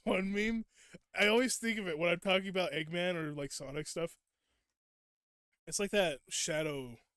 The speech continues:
It's like Shadow, and there's, like, this weird, like, devil or demon dude. And he just pops up, <laughs> and the voice for it is so funny. He's like,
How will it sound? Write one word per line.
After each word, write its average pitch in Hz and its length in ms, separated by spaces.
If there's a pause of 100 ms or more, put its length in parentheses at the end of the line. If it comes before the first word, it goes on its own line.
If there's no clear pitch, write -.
(240)
It's 156 140
like 165 120
Shadow, 156 520
and 147 140
there's, 147 160
like, 156 160
this 147 180
weird, 143 440 (560)
like, 135 260 (680)
devil 143 280
or 131 260
demon 131 380
dude. 123 280 (560)
And 160 120
he 185 60
just 190 200
pops 185 360
up, 185 200
<laughs> - 40
and 175 120 (240)
the 247 100
voice 226 400
for 302 160
it 220 80
is 294 120
so 220 180
funny. 233 140
He's 202 120
like, 196 160